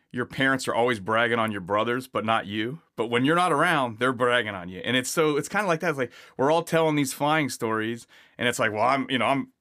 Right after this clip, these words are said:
I've had mu-, much crazier adventures than you, John." Da, da, da, da. But when you're not around, I'm like,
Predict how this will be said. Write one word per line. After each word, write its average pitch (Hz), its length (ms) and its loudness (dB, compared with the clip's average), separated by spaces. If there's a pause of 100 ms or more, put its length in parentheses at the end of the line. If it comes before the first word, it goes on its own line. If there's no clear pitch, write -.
(180)
I've 101 180 -10
had 104 140 -6
mu-, 98 240 -8
much 107 260 -6
crazier 92 340 -6
adventures 90 340 -10
than 85 140 -14
you, 87 140 -10
John." 80 280 -16
Da, 78 60 -20
da, 80 80 -16
da, 82 240 -16
da. 87 40 -12
But 85 140 -10
when 113 200 2
you're 143 140 4
not 151 160 4
around, 139 160 2
I'm 110 60 -4
like, 95 160 -12